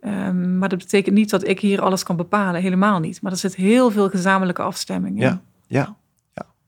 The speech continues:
Speaker 2: Maar als het gaat om verantwoordelijkheid, het is, dan ligt het heel duidelijk bij de directeur verpleegkunde. Als het gaat om, eh, het, uiteindelijk het kader,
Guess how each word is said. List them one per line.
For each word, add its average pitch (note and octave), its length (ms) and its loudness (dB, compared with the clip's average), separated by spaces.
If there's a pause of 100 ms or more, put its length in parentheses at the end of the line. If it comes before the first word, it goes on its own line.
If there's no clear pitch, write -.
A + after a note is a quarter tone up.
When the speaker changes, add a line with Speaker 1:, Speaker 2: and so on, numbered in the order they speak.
Speaker 2:
Maar A2 120 4
als A#2 80 4
het - 100 -4
gaat A#2 100 2
om A2 120 2
verantwoordelijkheid, A#2+ 880 0 (380)
het C3+ 140 -6
is, C3+ 120 -4
dan A2+ 300 -2
ligt A#2 160 2
het - 80 -20
heel A2+ 160 2
duidelijk G#2+ 300 0
bij G#2 40 0
de G2+ 60 -4 (100)
directeur G2+ 260 -2
verpleegkunde. C#3+ 680 0 (420)
Als - 180 -6
het - 100 -8
gaat A#2 280 0
om, A2+ 360 0 (160)
eh, A2+ 120 -2 (180)
het, - 260 -10 (460)
uiteindelijk C#3+ 460 4
het - 160 -6
kader, D#3 480 4